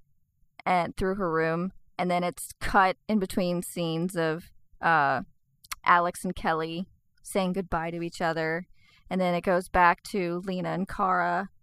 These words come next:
And then goes back to Alex and Kelly. And that's kind of like that, like, juxtaposition between these two relationships.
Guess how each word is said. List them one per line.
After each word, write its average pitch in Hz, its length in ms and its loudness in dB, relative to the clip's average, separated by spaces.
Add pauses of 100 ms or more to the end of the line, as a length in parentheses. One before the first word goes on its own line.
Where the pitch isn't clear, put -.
(1080)
And 196 180 -2
then 185 320 -4
goes 196 240 2
back 185 380 -2
to - 180 -4
Alex 196 360 0
and 208 120 0
Kelly. 185 500 -4 (380)
And 233 100 4
that's 233 140 4
kind 302 260 2
of 214 120 0
like 220 300 2 (280)
that, 233 440 4 (2250)
like, 208 340 0
juxtaposition 214 840 0
between 180 440 -2
these 185 280 -6
two 294 540 0 (500)
relationships. 180 1040 -2